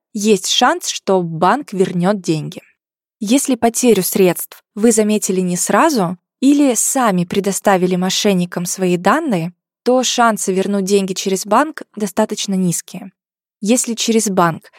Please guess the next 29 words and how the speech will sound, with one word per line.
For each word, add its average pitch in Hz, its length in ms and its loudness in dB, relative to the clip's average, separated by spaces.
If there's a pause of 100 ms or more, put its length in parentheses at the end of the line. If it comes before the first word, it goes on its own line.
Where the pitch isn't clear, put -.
деньги 202 440 0
не 185 160 0
удалось 185 500 2
вернуть, 190 480 0 (160)
а 208 80 -2
также 254 320 0
если 226 260 -2
вы 220 120 -2
сами 185 400 0
перевели 180 500 2
их - 240 -4
мошеннику, 269 680 0 (260)
стоит 311 420 0
обратиться 185 520 -2
в - 80 -12
полицию. 175 540 -2 (340)
Составить 202 600 0
заявление 196 720 0 (200)
можно 233 320 -4
на 180 100 -4
сайте 220 600 0
М 208 140 -2
В 208 160 2
Д, 170 260 0 (440)
но 190 360 2
лучше 240 340 0
это 185 160 -4
сделать 202 420 0
лично 202 640 0